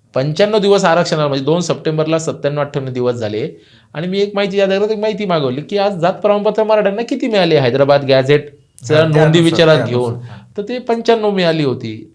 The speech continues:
Speaker 1: मग शंभर दिवसात जर का पंच्याण्णवच प्रमाणपत्र मिळेल, मग स्ट्राईक रेट किती आहेत? मग देवेंद्र फडणवीस सांगतात की पाचशे चौऱ्याण्णव अर्ज आलीत, अर्ज येण्याची संख्या कमी म्हणून फक्त आम्ही पंच्याण्णव प्रमाणपत्र, अठ्ठ्याण्णव प्रमाणपत्र दिली. मुळात
Speaker 2: मग तुम्हाला
Speaker 1: पाचशे
Speaker 2: काय वाटतं, का अर्ज कमी असतील?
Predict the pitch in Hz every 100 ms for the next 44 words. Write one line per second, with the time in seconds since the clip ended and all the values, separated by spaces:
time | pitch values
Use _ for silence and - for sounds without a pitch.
0 | - 160 190 127 139 196 202 208 208 208
1 | 202 208 196 190 208 214 208 202 196 190
2 | 185 185 170 156 160 - 180 196 214 214
3 | 208 190 123 - - _ _ - 151 170
4 | 196 196 165 156 175 151 127 120 123 160
5 | - 185 185 151 - 196 180 175 208 226
6 | 202 180 175 143 120 - _ _ _ -
7 | 143 165 196 208 208 208 170 170 208 208
8 | 208 160 185 208 160 170 196 196 196 190
9 | 202 196 190 190 185 185 180 175 170 165
10 | 160 160 156 143 135 113 - _ _ _
11 | - 135 165 208 - 196 240 202 - 226
12 | 214 175 170 - 185 196 185 160 156 147
13 | 131 123 117 -